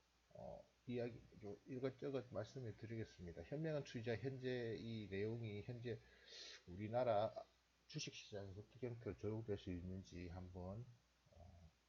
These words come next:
이야기해 보도록 하겠습니다. 자, 성장주에 대해서 이야기하는데요. 적극적 기법이니까 성장주는 앞으로 뛸 것 같다.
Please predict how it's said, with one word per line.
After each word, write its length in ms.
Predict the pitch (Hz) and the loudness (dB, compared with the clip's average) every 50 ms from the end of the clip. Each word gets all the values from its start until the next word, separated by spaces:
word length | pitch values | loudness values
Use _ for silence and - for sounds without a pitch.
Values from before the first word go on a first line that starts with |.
| _ _ _ - | _ _ _ -2
이야기해 400 | 101 107 113 113 110 107 101 - - | 2 4 4 4 2 0 -6 -6 -6
보도록 360 | - - - - 113 - - | -8 -4 -4 -4 -4 -4 -8
하겠습니다. 720 | 90 90 85 - - 101 98 90 82 - 98 104 120 - - - - - _ _ _ _ _ _ _ _ _ _ _ _ _ _ _ _ _ _ _ _ - | -8 -8 -8 -8 -8 -8 -6 -6 -6 -4 -2 -2 -2 -4 -6 -16 -20 -20 _ _ _ _ _ _ _ _ _ _ _ _ _ _ _ _ _ _ _ _ -8
자, 120 | - 107 - - | -6 -6 -6 -2
성장주에 540 | - 202 233 247 226 180 135 113 117 113 101 | 0 2 4 4 6 4 4 6 4 4 4
대해서 240 | 90 82 - - 90 | 4 2 0 -2 -2
이야기하는데요. 520 | 90 92 87 87 87 87 87 113 117 113 - | -2 -2 -2 -2 -4 -2 0 0 0 2 4
적극적 400 | 143 156 - 226 - - 180 - | 4 4 4 4 0 0 -2 -2
기법이니까 560 | - 117 - - 90 90 90 85 85 - - | -2 -6 -4 -4 -4 -4 -2 -4 -4 -6 -4
성장주는 500 | - - 220 202 196 170 135 117 - - | -2 0 2 4 4 4 4 4 2 2
앞으로 320 | - - - 196 143 - | 2 4 6 6 6 6
뛸 140 | - 131 131 | 4 -2 -2
것 120 | - 156 - | -2 -2 0
같다. 380 | 139 139 - - - - - | 0 0 0 0 -4 -4 -4